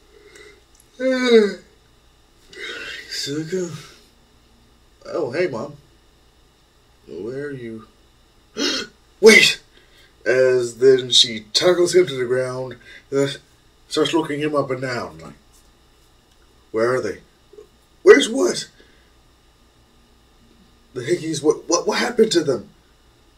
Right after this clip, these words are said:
What? What do you mean? I don't, wait, what's that? Uh, oh, thank God. You're still my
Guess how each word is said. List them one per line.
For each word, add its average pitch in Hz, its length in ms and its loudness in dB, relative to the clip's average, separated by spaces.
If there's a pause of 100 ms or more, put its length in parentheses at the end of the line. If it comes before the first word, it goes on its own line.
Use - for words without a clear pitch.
(580)
What? 523 420 4 (720)
What 359 140 4
do 349 120 12
you 277 80 -2
mean? 233 520 -4 (760)
I - 60 -2
don't, 349 220 -2 (360)
wait, 165 320 0 (220)
what's - 180 -2
that? 269 360 -2 (1900)
Uh, 131 240 -2 (2250)
oh, - 240 -10
thank - 220 -20
God. - 340 -20 (880)
You're - 80 -14
still 131 300 -4
my 104 140 -16